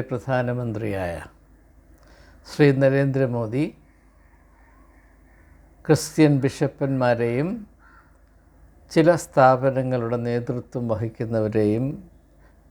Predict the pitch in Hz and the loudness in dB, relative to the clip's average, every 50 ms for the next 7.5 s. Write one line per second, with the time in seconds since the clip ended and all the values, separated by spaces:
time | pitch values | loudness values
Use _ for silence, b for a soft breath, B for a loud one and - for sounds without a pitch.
0 | - - 127 123 131 131 131 135 139 139 - - 147 135 120 117 - - 139 127 | 0 2 2 2 2 0 0 0 0 -2 -2 -6 -4 -4 -4 -4 -4 -6 -6 -6
1 | 123 - 131 131 127 123 120 127 - - - - - 135 123 123 117 101 - 101 | -4 -4 -2 -2 -2 -2 -4 -8 -12 -16 -12 -4 -4 -2 0 0 -2 -4 -6 -12
2 | 95 - - _ _ _ _ _ _ _ _ _ - - _ _ _ b b b | -14 -14 -18 _ _ _ _ _ _ _ _ _ -20 -20 _ _ _ b b b
3 | b b b b b b b b b b - 147 147 147 151 139 - 175 170 170 | b b b b b b b b b b -2 -2 0 0 -2 -2 2 4 4 6
4 | 160 160 156 151 147 139 135 143 156 160 139 - - - - 139 135 139 143 139 | 6 4 4 4 4 4 4 4 4 2 0 -2 -8 -10 -8 -4 -2 -2 -2 -4
5 | - - - 147 147 147 147 147 147 143 - - - 147 135 120 120 117 123 123 | -6 -6 -4 -2 -2 0 0 0 0 -2 -4 -8 -12 -6 -2 0 0 2 0 0
6 | 120 - - - 160 160 175 - 120 117 123 117 110 - - - 123 123 131 131 | -2 -4 -4 -2 -2 0 0 0 0 2 2 2 2 0 -2 0 2 2 2 2
7 | 127 135 127 127 127 123 123 120 117 - | 2 0 -2 -2 -2 -2 -2 -4 -6 -8